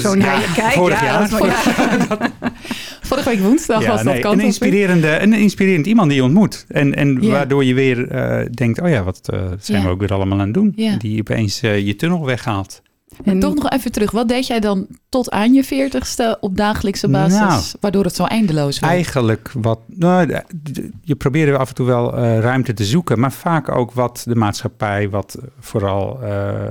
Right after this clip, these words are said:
Speaker 1: het ministerie van Onderwijs,
Speaker 3: Mhm.
Speaker 1: wa-, wat dat soort instituties, eh, vroegen.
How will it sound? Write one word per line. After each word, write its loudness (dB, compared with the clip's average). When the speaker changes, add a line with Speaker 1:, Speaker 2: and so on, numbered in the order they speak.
Speaker 1:
het -8
ministerie 0
van -2
Onderwijs, 0
Speaker 3:
Mhm. 2
Speaker 1:
wa-, 0
wat -4
dat -2
soort -6
instituties, -6
eh, -6
vroegen. -2